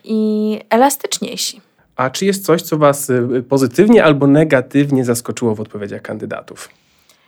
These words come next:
Speaker 1: Myślę, że bardzo pozytywnym zaskoczeniem była sama responsywność. Tak jak Marta mówiła, że średnia to jest około dziesięć procent,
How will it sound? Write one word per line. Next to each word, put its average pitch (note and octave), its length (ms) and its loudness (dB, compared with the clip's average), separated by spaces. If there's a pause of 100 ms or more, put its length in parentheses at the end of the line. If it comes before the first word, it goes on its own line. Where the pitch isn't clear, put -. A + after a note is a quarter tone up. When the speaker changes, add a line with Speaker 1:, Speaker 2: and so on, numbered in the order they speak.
(320)
Speaker 1:
Myślę, A#3+ 420 2
że G#3+ 100 -2
bardzo A3 380 2
pozytywnym G#3 1040 -4
zaskoczeniem G#3+ 720 -2
była A#3 200 6
sama A3 280 4
responsywność. G3+ 920 -4
Tak - 180 -14
jak G#3+ 140 -6
Marta A3 340 2
mówiła, A3+ 420 4
że G#3 140 -4
średnia G#3+ 520 -2
to G#3 100 -8
jest G3+ 200 -6
około G#3+ 320 2
dziesięć G#3 380 -4
procent, A#3 600 2